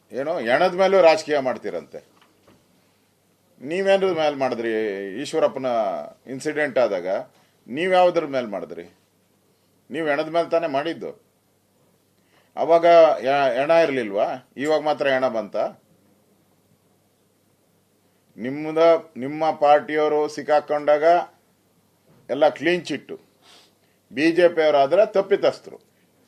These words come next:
ಈ ನಿಮ್ಮ ಆಟಿಟ್ಯೂಡ್ ಇದೆಯಲ್ಲ, ಇದೇ ಕಾನೂನು ವಿರುದ್ಧವಾದಂಥದ್ದು.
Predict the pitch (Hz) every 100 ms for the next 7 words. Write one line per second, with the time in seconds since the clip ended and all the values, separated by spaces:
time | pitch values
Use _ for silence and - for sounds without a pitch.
0 | _ _ _ _ _ - 131 160 147 139
1 | 127 143 170 170 165 147 123 117 98 117
2 | 107 - _ _ _ _ _ _ _ _
3 | _ _ _ 123 151 190 160 - - 131
4 | 147 147 127 117 131 117 117 95 87 80
5 | 73 -